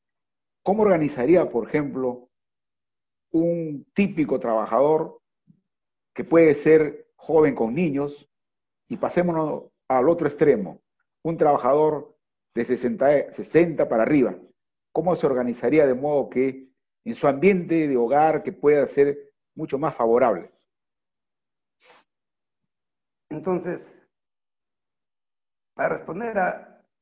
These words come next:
Speaker 2: a estas preguntas que son extremadamente interesantes, entonces diríamos, yo lo que quiero es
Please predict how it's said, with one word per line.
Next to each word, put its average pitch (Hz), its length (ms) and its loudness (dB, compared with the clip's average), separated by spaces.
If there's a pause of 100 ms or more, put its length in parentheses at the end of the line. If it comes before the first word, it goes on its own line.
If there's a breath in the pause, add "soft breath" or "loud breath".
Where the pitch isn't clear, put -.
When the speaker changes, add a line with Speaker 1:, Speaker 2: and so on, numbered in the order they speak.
(140)
Speaker 2:
a 139 140 -8
estas 165 220 -12
preguntas 160 360 -10
que - 100 -18
son 196 280 -10
extremadamente 196 580 -10
interesantes, 156 640 -12 (960)
entonces 135 380 -12
diríamos, 143 360 -8 (680)
yo 208 200 -12
lo 240 100 -6
que 120 160 -16
quiero 190 220 -6
es 190 140 -10